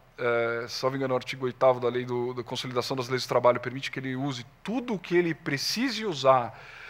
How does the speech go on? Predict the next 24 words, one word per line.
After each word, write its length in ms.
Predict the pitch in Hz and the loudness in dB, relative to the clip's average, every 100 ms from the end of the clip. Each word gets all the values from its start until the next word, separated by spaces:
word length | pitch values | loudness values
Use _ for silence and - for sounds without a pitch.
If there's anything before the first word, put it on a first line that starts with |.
| - - | -10 0
pra 120 | 131 | 2
buscar 300 | 135 - 143 | 0 4 4
o 100 | 135 | 6
crédito 400 | 139 131 127 123 | 4 2 2 -4
de 100 | 123 | -4
natureza 360 | 123 131 123 | -4 -4 -6
trabalhista, 460 | 120 120 120 151 - | -6 -4 -2 -4 0
você 60 | 156 | 6
acha 360 | 190 220 208 | 8 8 2
que, 160 | - 147 | -4 -8
então, 320 | 139 147 143 | 2 4 6
agora 640 | 123 127 139 147 131 123 | 4 2 4 6 6 4
ele 180 | 123 135 | 2 2
não 100 | 135 | 4
vai 140 | 135 | 6
falar 160 | 127 131 | 6 2
assim, 200 | 123 165 | 2 4
"Ó, 200 | 165 127 | 6 6
você 360 | 113 127 - 208 | 2 -4 2 2
é 60 | |
credor, 500 | 196 156 139 151 135 - - - - | 2 -4 4 6 6 2 -18 -20 -16
você 140 | - | -8
tem 100 | 143 | 2
garantia, 600 | 185 165 170 - 156 151 | 10 10 10 0 2 4